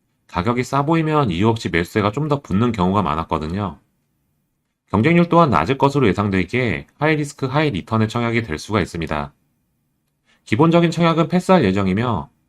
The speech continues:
오 일과 육 일 상장하는 종목들이 있는데, 더본코리아의 상장 결과까지 체크하고 청약이 가능하기에 그 이후 최종 결정하시면 될 듯합니다.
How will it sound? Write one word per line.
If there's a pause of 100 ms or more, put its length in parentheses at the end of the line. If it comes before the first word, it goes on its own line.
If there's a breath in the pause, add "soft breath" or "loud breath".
(240)
오
일과
육
일
상장하는
종목들이
있는데, (580)
더본코리아의
상장
결과까지
체크하고
청약이
가능하기에 (100)
그
이후
최종
결정하시면
될
듯합니다.